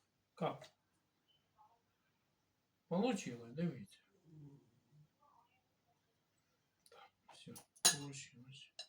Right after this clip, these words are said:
О. Все. Ой, огірок я добавив. Да, маринований, кис-, кисленький, соленый. О,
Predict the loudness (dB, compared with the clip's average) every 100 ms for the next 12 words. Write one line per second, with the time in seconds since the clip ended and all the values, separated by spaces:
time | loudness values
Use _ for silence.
0 | _ _ _ -10 -10 -14 _ _ _ _
1 | _ _ _ -20 -20 -20 _ _ -20 -20
2 | _ -20 -20 -16 -18 -18 -20 -20 -20 -20
3 | -20 _ _ _ _ _ _ _ _ _
4 | _ _ _ -10 -10 -10 -20 -20 -20 _
5 | 8 10 10 8 12 12 12 12 12 12
6 | 12 12 12 10 10 6 2 _ _ _
7 | _ _ _ -20 _ 0 4 8 10 12
8 | 10 10 10 10 6 2 _ 2 2 0
9 | -10 4 6 6 6 6 6 4 4 4
10 | 0 -6 -12 -16 _ _ _ _ _ _
11 | _ _ _ _ _ _ _ _ -18